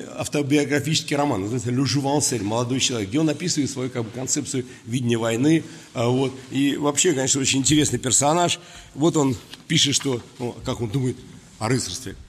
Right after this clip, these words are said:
«Кто не знатен по происхождению, становится таковым благодаря оружию и военной службе,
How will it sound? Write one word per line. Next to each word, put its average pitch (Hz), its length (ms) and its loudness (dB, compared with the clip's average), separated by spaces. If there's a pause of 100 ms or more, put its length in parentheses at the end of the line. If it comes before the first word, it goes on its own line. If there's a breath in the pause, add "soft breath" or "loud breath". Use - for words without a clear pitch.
(460)
«Кто 190 220 2
не 220 120 6
знатен 180 460 4
по 151 100 -6
происхождению, 151 880 2 (140)
становится 139 640 2
таковым 127 540 2
благодаря 113 480 2
оружию 123 400 2 (180)
и 120 120 -2
военной 110 340 4
службе, 143 400 0